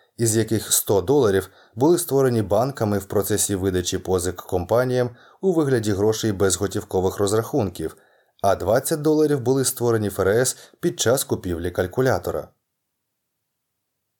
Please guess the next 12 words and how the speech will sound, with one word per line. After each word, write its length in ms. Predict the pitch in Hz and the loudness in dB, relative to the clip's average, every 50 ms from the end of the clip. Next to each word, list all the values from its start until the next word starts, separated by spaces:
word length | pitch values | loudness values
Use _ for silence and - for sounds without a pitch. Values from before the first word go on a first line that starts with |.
| _ _ _ _ _ _ _ _ _ _ _ _ _ _ _ _ - | _ _ _ _ _ _ _ _ _ _ _ _ _ _ _ _ -6
На 200 | 107 104 98 92 | -2 -2 -2 0
практиці, 520 | - 139 170 170 - - 117 110 - 107 | 2 0 0 0 0 -2 -4 -2 -2 -2
звичайно, 640 | 95 101 101 98 - 107 98 95 95 95 92 92 - - _ _ | -2 -2 -2 -2 0 0 0 0 0 0 -2 -4 -8 -16 _ _
Ф 80 | - - | -2 0
Р 80 | 143 | 2
С 260 | 170 180 175 160 - | 2 2 2 2 2
не 160 | 147 160 160 165 | 2 2 2 2
надто 380 | 175 175 139 110 - - 107 | 4 2 2 0 0 -2 -2
часто 420 | 95 - 147 151 147 143 - 110 101 | 0 2 0 0 0 0 -4 -6 -4
купує 400 | - 107 95 - 110 110 107 104 | -4 -8 -6 -2 0 2 2 2
випадкові 640 | 95 104 95 110 101 - - - 92 82 87 92 | 0 0 -2 -2 -4 -4 -2 -2 0 0 0 0
активи. 600 | - 101 107 - - - 127 101 85 82 76 73 | -2 -2 -4 -4 -2 -2 0 0 0 -2 -4 -4